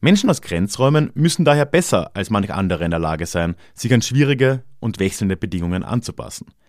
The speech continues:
Wenn man sich ansieht, wie oft sich Grenzen in Europa in der Vergangenheit schon verschoben haben und dabei immer neue soziale und wirtschaftliche Räume geschaffen wurden, hatten die Menschen auch gar keine andere Wahl.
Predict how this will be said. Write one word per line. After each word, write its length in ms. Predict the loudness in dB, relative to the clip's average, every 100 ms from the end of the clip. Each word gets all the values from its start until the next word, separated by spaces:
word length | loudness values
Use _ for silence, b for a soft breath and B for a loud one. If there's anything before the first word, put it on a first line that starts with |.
| _ _ _ _ _
Wenn 120 | 2
man 100 | 2
sich 120 | 2 0
ansieht, 440 | 0 2 0 0 B B
wie 100 | 0
oft 160 | 0
sich 140 | -2 -4
Grenzen 500 | 0 2 2 2 -2
in 140 | 0
Europa 380 | 0 -2 0 -2
in 180 | -2 -6
der 100 | -2
Vergangenheit 440 | 0 2 0 0
schon 100 | -4
verschoben 420 | -4 2 2 4
haben 280 | 0 -2 -6 -18 -20 _
und 160 | -2
dabei 220 | 0 0 2
immer 260 | 6 8 8
neue 260 | 6 4
soziale 600 | 2 -2 0 2 4 2
und 140 | -2 -4
wirtschaftliche 420 | -4 -4 -4 -2
Räume 280 | 2 4 4
geschaffen 460 | 2 -2 -4 -4
wurden, 240 | -2 -2 -4 b b b -2
hatten 240 | 2 6
die 60 | 4
Menschen 280 | 2 -2 -4
auch 60 |
gar 100 | -4
keine 220 | -4 -4
andere 340 | -2 -4 -2 2
Wahl. 320 | 2 2